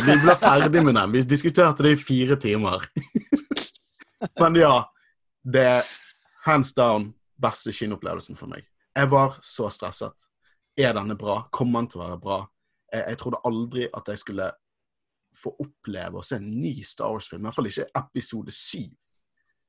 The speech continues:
på kino. Og jeg husker jeg så trailerne ti tusen ganger, spekulerte alt, jeg gjettet så mye rett, men det, det hadde ikke noe å si, for med en gang den, jeg satt i mørket på kinosalen, lysene gikk av, intro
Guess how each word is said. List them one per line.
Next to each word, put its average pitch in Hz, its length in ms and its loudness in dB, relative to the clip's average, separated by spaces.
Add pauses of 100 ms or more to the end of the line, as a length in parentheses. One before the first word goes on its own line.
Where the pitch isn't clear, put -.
på 131 100 -2
kino. 123 300 -4 (340)
Og 139 100 2
jeg 143 140 4
husker 135 320 0
jeg 104 220 -8 (680)
så - 240 -2
trailerne 95 540 -2 (180)
ti 110 240 -8
tusen 90 280 -12
ganger, 87 320 -12
spekulerte 110 720 -6
alt, 110 380 -8
jeg 104 220 -6
gjettet - 480 -8 (240)
så 117 280 -2
mye 104 200 -4
rett, - 320 -10 (440)
men 120 240 0
det, 123 220 0 (140)
det 123 200 -2
hadde 113 160 -4
ikke 110 140 -8
noe 104 60 -10
å - 20 -12
si, 110 160 -8 (100)
for 120 120 0
med - 160 -8
en 123 160 0
gang 120 200 0
den, 117 140 -4 (140)
jeg 120 160 -8
satt - 380 -6 (420)
i 104 120 -8
mørket 107 320 -12
på 98 80 -12
kinosalen, - 520 -10 (240)
lysene 117 420 -2
gikk 101 140 -10
av, - 180 -6 (1000)
intro 127 280 -2